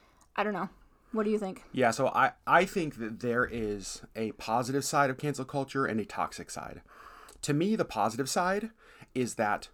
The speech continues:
Speaker 2: we need to learn and we need to remember, and people in the public eye need to, to remember that, um, actions have consequences.
Speaker 1: Right.
Speaker 2: Right? Like, your words have consequences. Your actions have consequences. Things you do have consequences. Just because of your platform or celebrity or fame,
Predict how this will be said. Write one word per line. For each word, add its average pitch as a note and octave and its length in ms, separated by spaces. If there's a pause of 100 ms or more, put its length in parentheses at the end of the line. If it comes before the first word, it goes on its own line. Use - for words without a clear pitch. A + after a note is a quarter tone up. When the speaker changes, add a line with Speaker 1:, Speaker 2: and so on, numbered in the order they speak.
(140)
Speaker 2:
we C#3 240
need B3+ 260
to A#3 120
learn A2+ 420
and A#2 140
we C#3 80
need G#3+ 140
to - 100
remember, A2 440
and A2 180
people G3 240
in F#3+ 60
the C#3 60
public B2 380
eye G2 180
need B2+ 240
to, - 240
to - 140
remember A#2+ 560 (440)
that, G#2 320 (220)
um, A2+ 300
actions F3+ 320
have E3 120
consequences. - 800
Speaker 1:
Right. G#3 220 (220)
Speaker 2:
Right? B2+ 240
Like, B2+ 260 (180)
your C#3 200
words B2 420
have C3 180
consequences. G#2+ 720
Your A2 140
actions D3 380
have A#2 140
consequences. A2 680
Things D3+ 260
you C#3+ 120
do C#3+ 340 (300)
have C3+ 280
consequences. G2 680
Just - 260
because C#3 380
of A#2+ 140
your A2 200
platform A#2+ 640
or G2 120
celebrity G#2+ 500
or F2+ 180
fame, G2 480